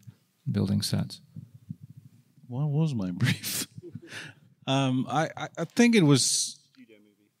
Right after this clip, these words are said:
Speaker 2: yeah, that, uh, that, you know, I, I, as soon as I,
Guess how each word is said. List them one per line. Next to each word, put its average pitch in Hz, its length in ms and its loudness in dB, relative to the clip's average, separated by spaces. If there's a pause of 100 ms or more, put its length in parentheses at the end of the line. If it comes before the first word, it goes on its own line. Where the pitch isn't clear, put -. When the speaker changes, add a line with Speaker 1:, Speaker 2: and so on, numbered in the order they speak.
Speaker 2:
yeah, 165 380 6
that, 139 220 6
uh, 139 320 4
that, 127 340 4 (180)
you 165 160 2
know, 123 240 4
I, 135 120 4
I, 117 540 -6
as 131 100 2
soon 208 180 4
as 190 140 4
I, 147 220 4